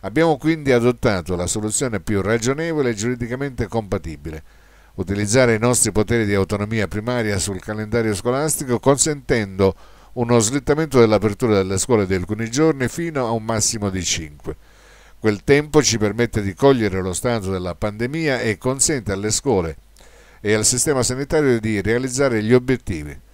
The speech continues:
La task force regionale sarà comunque riconvocata per mercoledì dodici gennaio.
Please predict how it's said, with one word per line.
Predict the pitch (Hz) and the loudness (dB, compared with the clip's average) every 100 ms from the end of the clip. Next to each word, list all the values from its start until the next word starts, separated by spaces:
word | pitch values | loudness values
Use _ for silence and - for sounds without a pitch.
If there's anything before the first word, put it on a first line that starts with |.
| - - - - - - | -20 -20 -20 -20 -20 -8
La | 87 90 | -2 -2
task | - 117 113 - | 0 0 0 -2
force | - 131 113 | 2 4 4
regionale | 110 107 107 131 190 143 | 0 -2 -2 -4 -2 -2
sarà | 123 117 | 0 -2
comunque | 107 107 135 127 123 113 98 | -4 -6 -8 -6 -2 -2 0
riconvocata | 113 135 135 127 143 117 90 82 160 - - - | -4 -2 -4 2 0 2 -4 -6 -10 -12 -18 -2
per | 110 98 92 | 0 0 -2
mercoledì | 98 131 139 135 113 95 | -4 -2 0 0 -2 -2
dodici | 110 127 120 127 | 0 2 0 -4
gennaio. | 110 113 107 76 139 123 | -4 -4 -4 -10 -12 -16